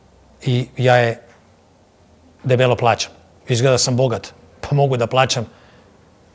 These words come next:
Ako ne vide, oni koji bi trebali da vide da mogu da pomognu i da dam, ili su kratkovidi, ili možda zaista ja ne vredim.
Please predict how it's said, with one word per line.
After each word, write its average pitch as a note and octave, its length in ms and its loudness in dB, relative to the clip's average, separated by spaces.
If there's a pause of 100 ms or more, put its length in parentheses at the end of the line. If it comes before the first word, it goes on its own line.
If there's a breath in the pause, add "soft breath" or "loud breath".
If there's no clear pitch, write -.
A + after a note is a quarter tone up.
(380)
Ako A#2 240 -6
ne B2 120 0
vide, B2+ 240 -2 (1300)
oni C3 180 0
koji B2+ 120 -2
bi B2 80 -2
trebali B2+ 300 0
da B2 80 2
vide B2 200 2
da A#2 100 -2
mogu A#2 340 -2 (840)
da B2 100 2
pomognu B2+ 320 0
i A#2+ 60 2
da A2+ 120 0
dam, A#2+ 280 0 (540)
ili C3 180 0
su A#2+ 120 -4
kratkovidi, A#2+ 680 0
ili A#2+ 160 0
možda A2+ 260 0
zaista A2 320 -2
ja G#2+ 60 -4
ne G2+ 80 -6
vredim. G2 260 -8